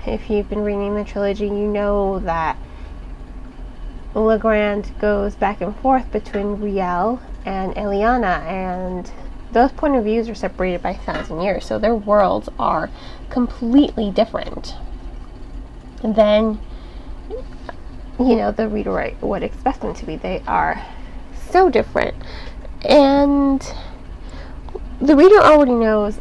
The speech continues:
that Riel is the Blood Queen. You know, that's how Kingsbane starts out. She's the Blood Queen.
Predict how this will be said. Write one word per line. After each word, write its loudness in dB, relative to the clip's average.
that -2
Riel 4
is -4
the -2
Blood 4
Queen. -6
You -4
know, -4
that's -4
how 0
Kingsbane -2
starts -4
out. -4
She's -2
the -2
Blood -2
Queen. -8